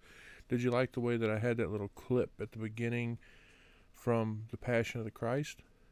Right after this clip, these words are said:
Uh, I thought that just would be a little interesting to start that off with. That is one of the, in my opinion, um, well, The Passion of Christ had many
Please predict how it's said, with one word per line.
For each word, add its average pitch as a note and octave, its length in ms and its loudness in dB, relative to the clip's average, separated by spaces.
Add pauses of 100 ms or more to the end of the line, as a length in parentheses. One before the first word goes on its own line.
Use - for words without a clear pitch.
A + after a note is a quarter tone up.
(140)
Uh, G#2 300 -2
I B2 120 2
thought D3+ 240 2
that B2+ 140 4
just B2+ 180 -2
would B2+ 100 -4
be B2+ 120 4
a B2 40 2
little A#2+ 180 2
interesting B2 580 -2
to A2 60 -4
start A2 340 -2
that G#2+ 140 0
off A2 320 0
with. A2 300 -4 (1600)
That D3+ 180 6
is D#3+ 160 4
one D3 180 2
of C3 80 0
the, B2 340 0 (920)
in C3 180 2
my B2+ 160 6
opinion, A2+ 720 0 (640)
um, A2+ 580 -6 (300)
well, D#3+ 120 6
The E3 80 6
Passion A3 320 4
of - 60 0
Christ A#2+ 320 2
had G#2+ 160 0
many A2+ 280 -2